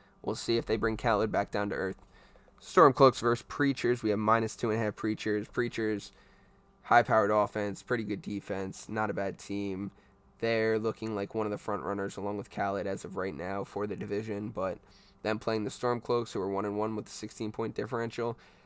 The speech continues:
they'll see if they can keep themselves at the top of the division, if they'll slide down to the middle of the pack. We got Motley Crue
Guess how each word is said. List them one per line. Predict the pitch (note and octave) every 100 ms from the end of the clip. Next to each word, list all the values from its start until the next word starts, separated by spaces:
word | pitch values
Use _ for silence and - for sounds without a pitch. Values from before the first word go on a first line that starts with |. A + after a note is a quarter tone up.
| - -
they'll | - F#2+ G2 G#2 G2+
see | - - G#2+
if | G#2+
they | G#2
can | A2 A2
keep | - A2+ -
themselves | A2+ A2 - A2 G#2+
at | G2
the |
top | - A2 A#2+
of |
the | A2+
division, | G#2+ A#2 C3 C3+
if | A#2+
they'll | G#2+
slide | A2+ G2+ G#2
down | G2 G#2
to | G#2+
the |
middle | G#2+ A2+ A2+
of | A2+
the |
pack. | G2+ - - - - - - - - - - - -
We | A2
got | G#2 G#2+
Motley | A2 B2 B2 B2
Crue | - B2+ A#2+ A#2+